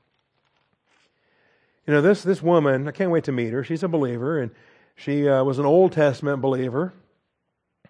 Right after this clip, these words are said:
Of course, this is before Pentecost. I presume that she lived long enough to see Pentecost and then to become a New Testament believer, but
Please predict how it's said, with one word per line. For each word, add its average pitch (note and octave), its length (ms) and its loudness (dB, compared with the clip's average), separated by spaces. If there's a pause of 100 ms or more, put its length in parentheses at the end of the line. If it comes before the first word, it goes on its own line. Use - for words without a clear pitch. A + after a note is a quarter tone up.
(140)
Of - 120 -16
course, B2 380 0
this A#2+ 160 -14
is A#2+ 80 -12
before A#2 300 -8
Pentecost. A#2+ 680 -6 (600)
I B2+ 80 0
presume D3 640 0
that D3 140 -2
she C#3+ 240 -4
lived C3+ 240 2
long C#3+ 220 0
enough C#3 260 -4
to B2+ 100 -10
see D3+ 180 -4
Pentecost C#3 680 -4
and B2+ 120 -8
then C3 100 -8
to B2+ 60 -12
become C3 280 -8
a B2+ 60 -8
New C#3 140 -8
Testament B2 500 -8
believer, A#2+ 400 -6
but C3 220 -8